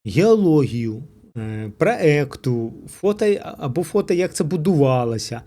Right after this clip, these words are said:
я нічого вам не можу сказати: очікувати чи не очікувати. Наступне. Е, я не знаю, що буде далі, тому що хочемо ми чи ні,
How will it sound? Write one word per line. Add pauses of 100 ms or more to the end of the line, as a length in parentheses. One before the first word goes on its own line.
(320)
я
нічого
вам
не
можу
сказати:
очікувати
чи
не
очікувати. (760)
Наступне. (160)
Е, (360)
я
не
знаю,
що
буде
далі,
тому
що
хочемо
ми
чи
ні,